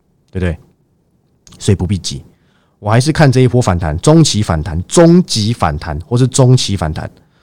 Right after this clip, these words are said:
个人认为还没结束。而且我也认为填掉这一个六百点缺口几率不小，但是因为它是缺口，它是用跳的，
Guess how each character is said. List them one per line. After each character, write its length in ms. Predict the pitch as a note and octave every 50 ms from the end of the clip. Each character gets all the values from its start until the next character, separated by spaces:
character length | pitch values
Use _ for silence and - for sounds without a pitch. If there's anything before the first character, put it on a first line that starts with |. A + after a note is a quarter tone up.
| _ _ _ _ _ _ -
个 100 | - E3+
人 100 | C#3+ B2
认 120 | C3 C3
为 80 | A2+ G2+
还 80 | G2+
没 100 | G2 G2
结 160 | - - D#2+
束。 240 | - - G2+ F#2 - - - _ _
而 120 | - B2+ C#3
且 100 | - C#3
我 160 | A2+ C3+ C3+
也 60 | A2
认 160 | G#2+ B2+ A#2+
为 240 | G#2 F#2+ F2+ F2+ F#2 _ _ _ _ _ _ _ _ _ _ _
填 320 | - - - - C#3 C#3+ F3+
掉 200 | F#3+ A3 F3+ D#3
这 220 | D3 E3+ E3 D3+
一 40 | D3
个 260 | B2+ C3+ B2+ A2+ G2+ F#2+
六 180 | F2 D3+ E3+ C#3+
百 100 | B2+ A#2+
点 160 | G#2 G2 F2+
缺 240 | - - - B2 A#2+
口 240 | - - F2 - - - _ _ _ _ _ _ _ _ _ _ _ _ _ _ -
几 200 | - C#3 C#3+ D3
率 160 | D#3+ D3 A2
不 100 | F2+ B2+
小， 260 | G#2+ - F#2+ D#2 D2 - - _ _ _ _ _ _ _ _ _ _ _ _ _ _ -
但 200 | - D3+ C#3+ C3
是 240 | A#2+ - C3+ B2 - -
因 160 | B2 B2 C3
为 100 | C3+ A#2+
它 160 | - - A#2
是 80 | G#2+ A#2
缺 280 | - - - G2 F#2+
口， 260 | - - - - - _ _ _ _ _ _ _ _ _ _ _ _ _ _ _ _ _ _ _ _ _ _ _ _ _ _ _ -
它 140 | - - B2
是 120 | - A#2+
用 140 | A#2 G#2 G2+
跳 320 | - - - G#2+ F2 D#2
的， 180 | E2 D2 -